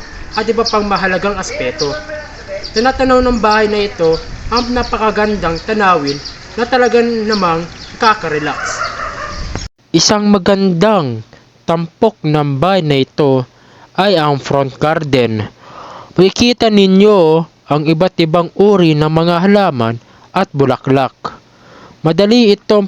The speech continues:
pagkakasyahin para sa mga bata o maaari rin itong maging magandang lugar kung nais ninyong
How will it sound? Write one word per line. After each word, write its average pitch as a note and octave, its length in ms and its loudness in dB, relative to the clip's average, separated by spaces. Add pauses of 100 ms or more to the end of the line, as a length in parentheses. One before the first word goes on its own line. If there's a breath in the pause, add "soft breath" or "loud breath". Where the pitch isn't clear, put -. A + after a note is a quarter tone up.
(120)
pagkakasyahin F#3 1040 0 (400 loud breath)
para A3 320 2
sa E3+ 160 0
mga D#3 240 2
bata D#3+ 440 0 (520 soft breath)
o E3+ 320 4 (400 soft breath)
maaari G#3 560 2
rin G#3 240 4
itong E3 560 2 (240 soft breath)
maging F#3+ 480 4
magandang F3 480 2
lugar D#3+ 560 2 (560 loud breath)
kung B3 320 4
nais G#3 320 2
ninyong D#3+ 640 4